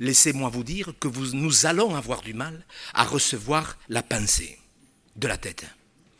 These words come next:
C'est important que nous travaillions à notre salut avec crainte et tremblement.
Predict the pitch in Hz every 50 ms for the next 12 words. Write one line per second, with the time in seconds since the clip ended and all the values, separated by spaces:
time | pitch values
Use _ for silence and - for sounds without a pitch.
0 | - - - - - 135 - 143 131 117 117 104 - - 139 156 208 247 240 -
1 | - - - - _ - 127 120 123 123 - - - - - 143 180 175 147 156
2 | 151 135 117 107 107 107 117 123 139 185 208 233 - - _ _ 113 110 110 120
3 | 123 - - 110 - - - - 135 131 127 123 135 165 214 - - - - -
4 | - - - - - - - - - _ - 127 123 113 143 - - - - -
5 | - - _ _ _ _ _ _ _ _ _ _ _ _ _ _ _ _ _ -
6 | - 123 123 123 131 123 - 160 190 - - _ _ _ _ _ _ _ _ _
7 | _ _ 101 - - - 131 113 98 87 80 80 80